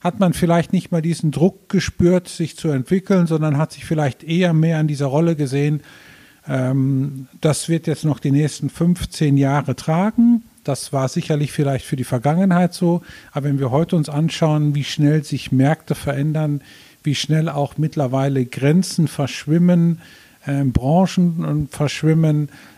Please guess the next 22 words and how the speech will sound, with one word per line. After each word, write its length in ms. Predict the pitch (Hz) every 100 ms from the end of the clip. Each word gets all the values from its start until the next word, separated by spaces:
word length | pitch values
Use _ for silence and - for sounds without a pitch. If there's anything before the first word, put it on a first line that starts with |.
| -
ähm, 800 | 135 135 139 135 135 143 143 127
wie, 500 | 127 127 160 160 156
ähm, 920 | 139 139 135 131 131 139 139 135 139 131 - 156 -
Unternehmen 1040 | 160 147 143 139 151 196 190 175 165 151
größer 540 | 120 131 185 - 180
werden, 560 | 160 160 165 160 160 156 - - -
nicht 420 | 156 185 - 147
weil 220 | 151 151
sie 120 | -
mehr 280 | 139 135 143
Kapital 800 | - 143 - 120 - 139 180 160
haben, 420 | 185 190 - 185
das 220 | 143 123
ist 100 | 139
vielleicht 440 | - 135 131 131 -
dann 100 | 127
immer 180 | 135 123
nur 160 | 123
das, 280 | 120 123 -
was 200 | 127 -
man 240 | 131 120
sieht, 280 | 113 156 185